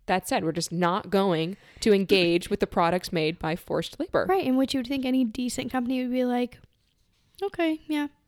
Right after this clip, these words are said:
Speaker 2: no, checks out."
Speaker 1: Let's remember, though, that these are the same companies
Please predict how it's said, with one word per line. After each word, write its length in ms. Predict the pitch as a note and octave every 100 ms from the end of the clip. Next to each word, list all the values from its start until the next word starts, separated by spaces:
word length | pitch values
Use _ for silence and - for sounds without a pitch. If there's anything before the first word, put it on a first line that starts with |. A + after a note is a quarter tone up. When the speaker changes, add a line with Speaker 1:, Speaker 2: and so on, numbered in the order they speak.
| _ -
Speaker 2:
no, 240 | D4+ D4+ - -
checks 280 | - E4 -
out." 220 | A#3 A#3 - _ -
Speaker 1:
Let's 280 | B3+ E4+
remember, 580 | C#4+ G#3+ A3 G3 D#3+ D3+
though, 180 | F#3 F#3
that 180 | F#3+ F#3
these 180 | A#3 C#4+
are 20 |
the 100 | C4+
same 360 | - A#3 B3
companies 640 | A#3+ A#3 F#3 F3 C#3 -